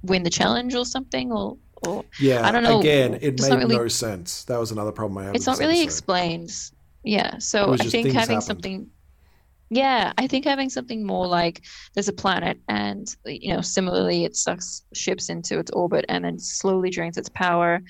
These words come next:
Speaker 1: Um, but we don't find out until you go down to the planet and you meet this, you know, sleeping,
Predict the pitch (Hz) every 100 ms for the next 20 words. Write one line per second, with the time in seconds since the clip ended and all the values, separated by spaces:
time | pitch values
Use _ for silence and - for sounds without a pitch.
0 | - - - 196 185 185 175 185 202 185
1 | 202 190 202 196 190 - 190 185 185 175
2 | 180 175 170 170 175 175 165 170 - 180
3 | 190 - - 165 - - - 180 185 -
4 | - 175 175 170 170 175 -